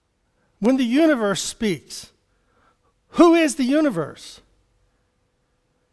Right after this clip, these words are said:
Is the uni-, how can the universe speak if the, if the universe is not a person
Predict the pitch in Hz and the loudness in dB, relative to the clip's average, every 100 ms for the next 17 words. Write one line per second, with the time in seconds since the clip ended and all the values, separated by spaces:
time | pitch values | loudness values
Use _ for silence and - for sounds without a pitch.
0 | _ - 196 214 254 311 - 262 330 320 | _ -4 -2 0 0 0 0 0 2 0
1 | 277 240 262 311 247 220 220 - 294 285 | 0 0 2 4 4 2 -2 -4 -2 -2
2 | 233 190 208 170 - - 208 - 196 277 | 0 -2 -2 -4 -10 -4 -4 -2 -2 0
3 | 262 220 214 185 202 220 226 226 175 160 | 0 0 -2 -6 -4 -2 -2 -4 -6 -6
4 | - 269 - 120 | -6 -6 -8 -16